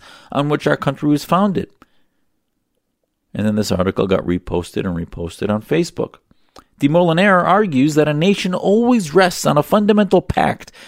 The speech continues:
a minimum of laws that all approve. But he claimed in France this is no longer the case. He said, "We can never get the toothpaste back in the tube and convert the thirty percent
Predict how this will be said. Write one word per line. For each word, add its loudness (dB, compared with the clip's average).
a -2
minimum 4
of -2
laws 4
that 2
all 2
approve. -4
But -8
he -8
claimed -6
in -10
France -6
this -12
is -10
no -6
longer -4
the -8
case. -4
He -4
said, -2
"We 2
can -2
never 2
get 0
the 0
toothpaste -2
back -2
in -2
the 0
tube 0
and -4
convert 0
the 0
thirty 2
percent -4